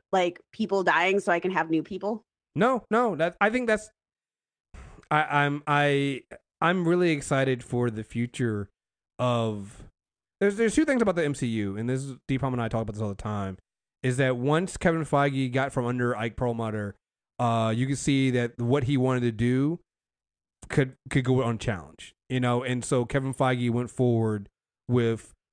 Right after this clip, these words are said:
Speaker 2: you know, Black Panther. He went forward, he, he listened to people asking for,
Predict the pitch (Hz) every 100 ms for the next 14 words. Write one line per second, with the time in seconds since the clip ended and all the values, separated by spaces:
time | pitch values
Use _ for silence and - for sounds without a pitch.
0 | _ _ 135 123 107 123 131 127 135 127
1 | 123 - 123 120 117 110 117 117 123 -
2 | 127 127 120 123 123 120 127 131 135 131
3 | 135 127 113 123 123 110 120 117 120 127
4 | 120 117